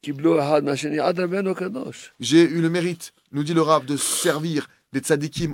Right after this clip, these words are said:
Speaker 2: authentiques qui ont reçu une transmission depuis Rabbi Nachman de Breslev.
Speaker 1: לא אומרים שעה או יותר על כמה דקות.
Speaker 2: On dit pas, euh, des moments ou,
Speaker 1: זה לא,
Speaker 2: ou plus.
Speaker 1: זה לא עברית.
Speaker 2: שעה או יותר, des, des, des heures ou plus, en plein de moment,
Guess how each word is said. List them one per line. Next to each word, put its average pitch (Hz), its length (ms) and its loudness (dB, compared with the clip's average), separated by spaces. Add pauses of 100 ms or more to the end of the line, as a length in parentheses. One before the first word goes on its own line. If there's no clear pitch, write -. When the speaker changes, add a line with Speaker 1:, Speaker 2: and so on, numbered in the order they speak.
Speaker 2:
authentiques 160 680 -2
qui - 80 -6
ont 143 120 0
reçu 151 540 -2 (420)
une 147 100 -4
transmission 156 360 -4
depuis 170 240 -4
Rabbi 165 200 0
Nachman 165 240 -2
de 170 80 -2
Breslev. 165 380 -2 (260)
Speaker 1:
לא 175 200 4
אומרים 254 300 4
שעה 160 380 4
או 185 160 10
יותר 151 420 6 (480)
על 147 240 4 (100)
כמה 147 240 4
דקות. 127 380 2 (180)
Speaker 2:
On 151 80 0
dit 160 140 0
pas, 240 280 6 (340)
euh, 156 280 6
des 147 140 6
moments 185 460 6
ou, 170 120 2
Speaker 1:
זה - 80 -6
לא, 143 100 2
Speaker 2:
ou 165 100 2
plus. 147 140 -4
Speaker 1:
זה 139 160 0
לא 170 140 8
עברית. 185 600 4
Speaker 2:
שעה 190 300 6
או 196 100 6
יותר, 170 360 2
des, 151 180 2
des, 135 180 -6
des 156 320 2
heures 196 160 6
ou 170 60 2
plus, 202 480 0 (320)
en 135 80 -6
plein 170 180 2
de 170 60 0
moment, 170 320 2